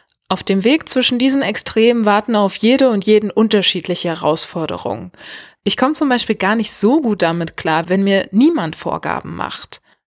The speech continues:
Was anfangen, wenn alles möglich scheint und ich aber trotzdem krass von diesem System eingerahmt bin?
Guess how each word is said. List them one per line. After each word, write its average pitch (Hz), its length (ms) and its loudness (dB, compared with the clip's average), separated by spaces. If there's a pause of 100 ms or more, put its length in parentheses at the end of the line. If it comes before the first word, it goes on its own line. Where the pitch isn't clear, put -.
Was 202 220 0
anfangen, 214 560 0
wenn 190 160 2
alles 196 300 -2
möglich 226 460 2
scheint 147 520 -4 (440)
und 202 160 2
ich 214 160 0
aber 208 220 0
trotzdem 262 560 0
krass 240 300 -2
von 233 160 0
diesem 208 240 2
System 220 540 0
eingerahmt 156 680 -4
bin? 175 320 -8